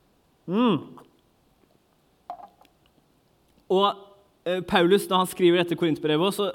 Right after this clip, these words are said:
så skriver han til om mennesker som er veldig gira på å bruke disse nådegavene. De bruker de nesten for mye. Så da må vi kanskje,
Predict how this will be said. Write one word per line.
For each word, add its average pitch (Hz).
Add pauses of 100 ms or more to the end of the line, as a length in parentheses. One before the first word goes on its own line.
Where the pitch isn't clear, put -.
(140)
så 190 (120)
skriver 170
han 175
til 165
om 170
mennesker 147
som 165
er 160 (280)
veldig 147
gira 143
på 143
å 139
bruke 139
disse 123
nådegavene. 113
De 135
bruker 127
de 131 (760)
nesten 170
for 131
mye. 92 (1300)
Så 214
da 202
må 208
vi 226
kanskje, 208